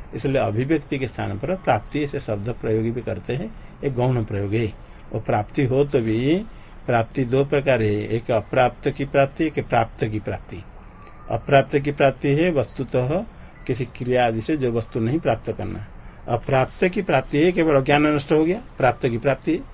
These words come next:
पहले से है, भ्रम हो गया, कहाँ चला गया, फिर भ्रम मिल गया, प्राप्त की प्राप्ति है। इसी प्रकार परिहार भी दो प्रकार होता है, एक वे अपरिहृत से परिहार, एक परिहृत से परिहार।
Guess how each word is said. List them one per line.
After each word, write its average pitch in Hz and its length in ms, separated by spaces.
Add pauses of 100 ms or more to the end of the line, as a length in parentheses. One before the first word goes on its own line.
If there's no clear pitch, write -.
(140)
पहले 123 200
से 151 280
है, 135 120 (460)
भ्रम 117 180
हो 123 180
गया, 123 140
कहाँ 123 200
चला 143 240
गया, 175 280 (340)
फिर 156 140
भ्रम 107 360
मिल 107 200
गया, 104 180 (200)
प्राप्त 131 300
की 139 100
प्राप्ति 135 340
है। 123 160 (500)
इसी - 180
प्रकार 151 320
परिहार 139 560
भी 143 80
दो 135 160
प्रकार 123 320
होता 107 220
है, 139 180 (600)
एक 127 160
वे 127 240
अपरिहृत 143 720
से 151 340
परिहार, 156 460
एक 139 260
परिहृत 151 520
से 147 160
परिहार। 101 460